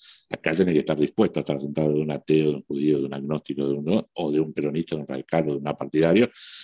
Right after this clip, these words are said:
Y si vos te sentís incómodo, no seguís, nunca la entregás. Pero si llegaste a este punto, si a esa logia en particular, vas a estar cómodo. Por ejemplo, si vos me decís, "Mira, yo puedo trabajar todos los días menos los martes",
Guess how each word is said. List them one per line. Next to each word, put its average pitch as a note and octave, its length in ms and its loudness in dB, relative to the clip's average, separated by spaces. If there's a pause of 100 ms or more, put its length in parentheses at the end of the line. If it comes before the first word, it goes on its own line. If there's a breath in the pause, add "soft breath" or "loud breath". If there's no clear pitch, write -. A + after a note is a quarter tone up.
(140)
Y - 100 0
si E2+ 200 6
vos G#2+ 220 6
te G2+ 100 4
sentís F#2 280 2
incómodo, F2+ 440 4
no E2 100 -4
seguís, E2+ 440 2
nunca D#2 260 -6
la C#2+ 80 -4
entregás. C#2 640 -10
Pero D2+ 300 -4 (460 loud breath)
si - 220 -10
llegaste F2+ 400 -4
a - 20 0
este B2+ 200 2
punto, B2 320 -2
si - 180 -4
a F2 120 2
esa B2+ 340 2
logia E2+ 640 0
en D2 120 -14
particular, E2 640 -6 (400 loud breath)
vas E2 280 -4
a E2 40 0
estar D#2 400 -4 (200)
cómodo. C#2 480 -2
Por D2+ 120 0
ejemplo, D2+ 440 0
si - 100 -6
vos F2 100 0
me F2 80 -2
decís, D2+ 160 -4
"Mira, D#2+ 140 0
yo - 220 -2
puedo G2 160 4
trabajar E2+ 420 0 (160)
todos B2 340 2
los F2+ 160 2
días G#2+ 240 2
menos G2 240 -2
los E2 160 -4
martes", F#2+ 560 -2